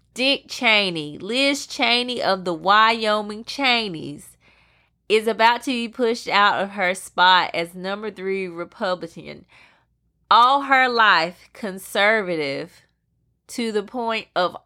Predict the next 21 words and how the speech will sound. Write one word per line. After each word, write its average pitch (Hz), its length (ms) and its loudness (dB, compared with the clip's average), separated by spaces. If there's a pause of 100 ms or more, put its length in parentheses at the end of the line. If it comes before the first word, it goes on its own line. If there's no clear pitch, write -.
always 208 720 2
voting, 165 680 -2
ba-, 170 320 -6
basically, 160 720 -4 (380)
with 180 260 2
the 196 100 0
former 175 440 0
president, 156 760 0 (1080)
is 202 180 0
being 202 400 -2
kicked - 440 -4 (100)
out 202 220 4
of 226 100 -6
her 220 180 0
position, 180 800 -6 (540)
not 196 400 2
because 277 380 -2
of 247 240 0
policy, 240 920 0
not 220 300 -2
because, 233 500 -2